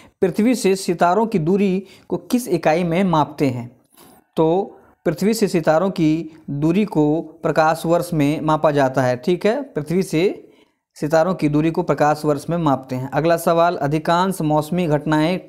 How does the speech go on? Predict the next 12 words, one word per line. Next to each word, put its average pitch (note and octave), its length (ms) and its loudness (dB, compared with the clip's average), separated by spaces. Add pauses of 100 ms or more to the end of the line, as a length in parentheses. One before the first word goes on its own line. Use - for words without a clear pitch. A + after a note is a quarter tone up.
(100)
डैश D#3+ 520 0 (220)
में F3 60 0
संपन्न E3+ 440 0
होती D3 300 0
है? C3 80 2
तो C3 120 -4
मौसमी D3+ 440 0
घटनाएं D#3 500 0
जो D#3 320 0 (320)
संपन्न D3+ 420 0
होती D3 340 2
है, D3 400 0